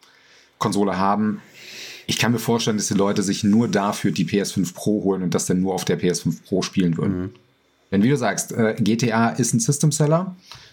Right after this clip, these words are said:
Speaker 1: Da es aber kein Exclusive-Game ist, werden die Leute wahrscheinlich versuchen, die möglichst schönste Version davon zu spielen.
Speaker 2: Ja.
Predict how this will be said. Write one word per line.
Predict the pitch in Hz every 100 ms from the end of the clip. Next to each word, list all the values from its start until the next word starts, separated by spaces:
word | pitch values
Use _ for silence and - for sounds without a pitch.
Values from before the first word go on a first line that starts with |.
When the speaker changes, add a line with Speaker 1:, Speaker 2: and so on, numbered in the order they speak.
| _ _ _
Speaker 1:
Da | - 104 120
es | -
aber | 117
kein | 113 120
Exclusive-Game | 104 - - 170 160 - 117 110 113
ist, | 139 - -
werden | 104 127
die | 127
Leute | 113 123 117
wahrscheinlich | 113 120 113
versuchen, | 107 120 110
die |
möglichst | 98 113 117 113 -
schönste | 117 113 104
Version | 98 98
davon | 98 87 90
zu | -
spielen. | - 90
Speaker 2:
Ja. | 80